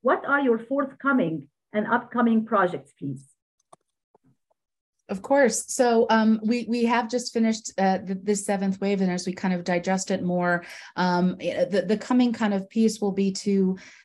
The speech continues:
Speaker 2: to, as Mary Claire started to say, um, decide, you know, where are the places where we want to ask why, where we want to, you know, want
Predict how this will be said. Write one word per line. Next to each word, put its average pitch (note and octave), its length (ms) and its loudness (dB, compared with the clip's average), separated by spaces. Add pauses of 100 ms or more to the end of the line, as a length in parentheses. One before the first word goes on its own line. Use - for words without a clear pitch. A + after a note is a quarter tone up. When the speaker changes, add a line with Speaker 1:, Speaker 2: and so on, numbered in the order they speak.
Speaker 2:
to, G3 320 0
as G3 220 2
Mary G#3+ 240 4
Claire G#3 300 -4
started F#3 400 -4
to F3 100 -8
say, F3 540 0 (240)
um, F#3+ 280 2
decide, G3+ 460 0
you G3 80 -6
know, F#3+ 120 0
where F#3+ 560 2
are C4+ 80 4
the A3+ 100 0
places G3+ 480 -6
where F#3 140 -2
we F3+ 100 -4
want F3 220 -4
to - 80 -6
ask E3+ 300 -6
why, F3 440 0
where E3+ 200 -4
we E3+ 80 -4
want E3 240 -8
to, - 180 -8 (140)
you E3+ 100 -6
know, D#3 200 -6 (100)
want F3 300 -2